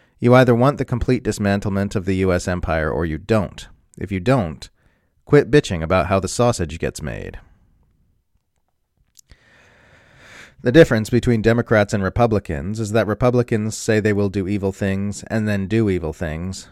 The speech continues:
while Democrats say they will not do evil things and then do evil things.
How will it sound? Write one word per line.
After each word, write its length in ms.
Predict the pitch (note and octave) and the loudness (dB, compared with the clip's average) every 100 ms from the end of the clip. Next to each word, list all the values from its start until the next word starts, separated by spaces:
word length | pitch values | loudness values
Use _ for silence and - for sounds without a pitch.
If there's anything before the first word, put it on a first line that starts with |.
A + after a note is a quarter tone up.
| _ | _
while 260 | - A2 A#2 | -2 0 2
Democrats 640 | A#2+ B2+ A#2 G2+ F2+ - | 2 0 -2 -2 -4 -4
say 180 | - G2+ | -2 0
they 120 | G2 | 2
will 160 | F#2 F#2+ | -2 -2
not 260 | G#2 A2 | -2 -2
do 140 | G2 E2+ | -4 -4
evil 240 | D#2 C2+ | -6 -8
things 440 | - C#2+ C2+ C#2 - | -8 -10 -10 -14 -10
and 180 | G2 E2+ | -8 -6
then 200 | D2 D2 | -6 -8
do 260 | E2+ D#2 | -6 -6
evil 260 | C#2+ D2 C#2 | -6 -8 -10
things. 540 | D2+ C#2 G1+ G1+ - | -8 -10 -10 -16 -20